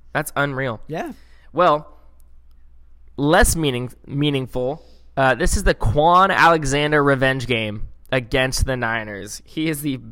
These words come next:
Speaker 1: backup, <laughs> backup left side inside linebacker <laughs> for the Steelers, Quan Alexander. He's still around.
Speaker 2: Yeah, I don't think I knew he was still around.
Speaker 1: He's actually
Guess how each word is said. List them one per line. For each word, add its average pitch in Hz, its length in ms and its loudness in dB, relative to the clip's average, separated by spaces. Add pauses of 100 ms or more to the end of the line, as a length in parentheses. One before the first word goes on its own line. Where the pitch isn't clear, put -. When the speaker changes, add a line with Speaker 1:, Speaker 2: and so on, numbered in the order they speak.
(260)
Speaker 1:
backup, 151 640 0 (1040)
<laughs> - 0 - (360)
backup 170 380 0
left 156 200 -4
side 151 360 -4 (340)
inside 156 460 -2
linebacker 135 760 -2 (280)
<laughs> - 380 -4
for 156 240 0
the 143 120 -8
Steelers, 131 520 -8 (220)
Quan 156 420 0
Alexander. 120 800 -4 (1800)
He's 147 180 -16
still 151 320 -6
around. 123 320 -6
Speaker 2:
Yeah, 170 200 -2
I 147 100 -4
don't 220 160 -4
think 403 140 -4
I 240 60 -2
knew 196 200 0
he 196 100 0
was 170 140 -2
still 165 220 -2
around. 147 140 0
Speaker 1:
He's 151 60 0
actually 233 300 -2